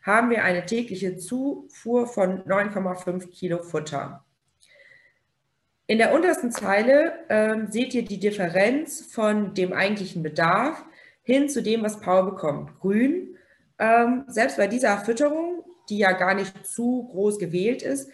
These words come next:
haben wir schon einen leichten Energieüberschuss von fünf Komma fünf Prozent. Das heißt, wir füttern mehr in Paul rein, als er eigentlich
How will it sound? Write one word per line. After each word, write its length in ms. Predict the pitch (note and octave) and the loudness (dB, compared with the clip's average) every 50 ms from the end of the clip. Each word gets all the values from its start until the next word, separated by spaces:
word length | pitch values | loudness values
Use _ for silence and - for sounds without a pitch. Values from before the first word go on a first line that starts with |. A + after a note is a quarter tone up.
| - - - - _ - | -20 -20 -20 -20 _ -2
haben 240 | - G#3+ A#3+ C4+ | 0 2 2 2
wir 60 | C4+ C4 | 2 0
schon 200 | - A#3+ A3+ G3+ | 0 0 0 0
einen 160 | F3+ F#3 F#3 | 0 0 2
leichten 380 | F3+ G3+ A3+ C4 - - A3 | 2 2 2 0 -2 -6 -8
Energieüberschuss 880 | G#3+ - F3+ F#3 F3 E3+ D#3+ F3 A#3+ C4 A#3+ A#3+ B3 A#3+ - B3 A#3+ - | -6 -4 -2 -2 -2 -2 -4 -4 -4 -2 -2 -2 -4 -4 -4 -6 -8 -4
von 140 | - F#3+ F3+ | -4 -4 -4
fünf 240 | F#3 A3 A#3 A#3 - | -2 -4 -6 -6 -6
Komma 220 | - F#3+ F#3 F#3 | -6 -4 -4 -4
fünf 220 | F#3 G3+ G3+ G3+ - | -4 -6 -8 -6 -6
Prozent. 380 | - F3+ E3+ E3 D3+ D3 C#3+ | -6 -6 -4 -4 -4 -4 -4
Das 140 | C#3 C#3 - | -6 -8 -4
heißt, 280 | - F#3 G3+ A3+ - - | -2 -2 -2 -2 -4 -6
wir 60 | F#3 | -10
füttern 360 | F3+ - E3 D#3+ D#3 D3+ D#3 | -10 -10 -6 -4 -4 -4 -2
mehr 120 | - D#3+ D#3 | -2 -2 -2
in 140 | D3+ D3+ | -4 -6
Paul 220 | - D3+ C#3+ C#3 C#3+ | -6 -6 -4 -4 -4
rein, 340 | C#3 D3 D#3 F#3 A3+ C4 - - - - - - _ _ _ - | -4 -2 0 0 0 -2 -4 -10 -16 -20 -20 -20 _ _ _ 2
als 220 | F#3 A3+ B3+ - | 2 2 2 2
er 160 | A3+ - - | -2 -2 0
eigentlich 540 | A#2 D#3+ F3+ F#3 F3+ G3 A3 G#3 - - - | 2 2 2 2 0 -2 -4 -6 -8 -12 -18